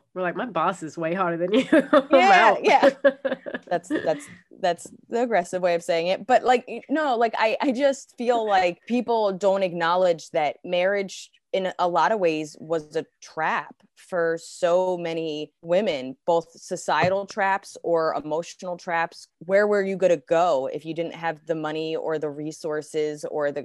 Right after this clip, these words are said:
Speaker 2: community, as well as if you weren't able to push against societal, uh, judgments of you and being ostracized, the belief that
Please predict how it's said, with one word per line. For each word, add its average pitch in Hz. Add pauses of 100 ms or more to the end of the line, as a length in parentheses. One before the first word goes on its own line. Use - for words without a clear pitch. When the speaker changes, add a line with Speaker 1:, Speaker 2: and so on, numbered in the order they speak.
(120)
Speaker 2:
community, 175
as 160
well 170
as 156
if 143
you 156
weren't 160
able 151
to 147
push -
against 147
societal, 143 (180)
uh, 147
judgments 175
of 160
you 151
and 139
being 143
ostracized, 160
the 175
belief 160
that 143